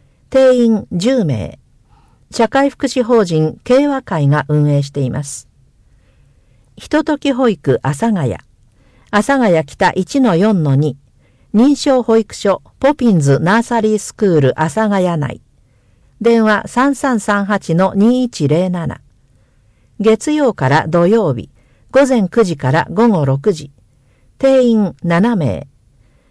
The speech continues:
株式会社ポピンズコーポレーションが運営しています。ひととき保育西荻窪。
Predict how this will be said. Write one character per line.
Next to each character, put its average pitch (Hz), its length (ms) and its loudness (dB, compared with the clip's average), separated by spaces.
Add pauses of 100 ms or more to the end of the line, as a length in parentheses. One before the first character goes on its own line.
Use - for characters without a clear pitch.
(120)
株 226 260 0
式 262 240 -4
会 233 200 0
社 - 300 -2
ポ 269 160 0
ピ 247 180 0
ン 180 80 2
ズ 156 140 0
コ 190 200 0
ー - 20 -4
ポ 202 180 0
レ 190 140 0
ー - 20 -8
シ 156 140 -4
ョ 143 60 2
ン 139 40 4
が 147 160 2
運 143 240 2
営 139 120 2
し 143 80 -8
て 139 100 -6
い 123 80 -4
ま 139 160 -6
す。 - 200 -18 (1200)
ひ - 140 -20
と 285 120 2
と 302 160 -4
き 285 140 0
保 254 160 0
育 143 320 -2
西 185 340 0
荻 220 260 2
窪。 107 320 -6